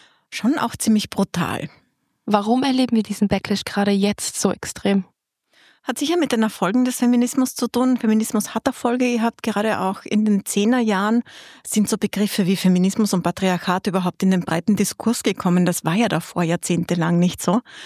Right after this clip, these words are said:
Speaker 1: Und das hat auch die Gegner auf den Plan gerufen, die sich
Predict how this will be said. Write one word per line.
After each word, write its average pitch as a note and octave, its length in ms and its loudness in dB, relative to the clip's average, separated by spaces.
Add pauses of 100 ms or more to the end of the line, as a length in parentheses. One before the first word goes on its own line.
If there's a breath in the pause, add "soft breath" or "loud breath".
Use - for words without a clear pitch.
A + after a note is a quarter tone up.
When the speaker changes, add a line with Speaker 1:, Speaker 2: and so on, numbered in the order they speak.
(380 loud breath)
Speaker 1:
Und G#3 580 2
das - 260 -2
hat F3+ 180 -2
auch - 140 -6
die - 160 -10
Gegner G#3 260 0
auf F#3+ 140 -4
den F3+ 160 2
Plan F3+ 260 0
gerufen, F#3+ 480 2
die F#3+ 140 2
sich G3 360 -2